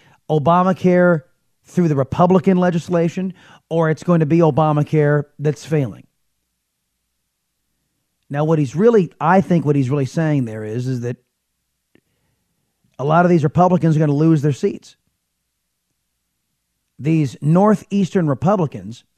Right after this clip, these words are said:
are gonna lose their seats if they take away the goodies paid for by somebody else to their constituents who like the idea of stuff being paid for by their neighbors.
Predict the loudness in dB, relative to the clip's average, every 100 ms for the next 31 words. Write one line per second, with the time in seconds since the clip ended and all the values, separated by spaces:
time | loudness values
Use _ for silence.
0 | -6 -4 -4 -2 0 0 -2 -4 -8 -8
1 | -8 -12 -20 _ -16 -4 -2 0 -2 0
2 | 0 2 2 4 4 2 -2 0 0 2
3 | -2 -6 _ _ -8 0 2 2 0 0
4 | 0 0 -2 0 0 0 -2 -4 -6 -18
5 | _ _ _ _ _ _ _ _ _ _
6 | _ _ _ _ _ _ -4 0 0 0
7 | 0 -2 -2 -4 -6 -12 _ -20 0 2
8 | 2 2 -2 -4 -4 -6 -2 -2 0 0
9 | 2 0 0 -4 -4 -4 -2 -4 -4 -4
10 | -2 -4 -4 -4 -4 -4 -4 -4 -4 -4
11 | -4 -4 -6 -12 -18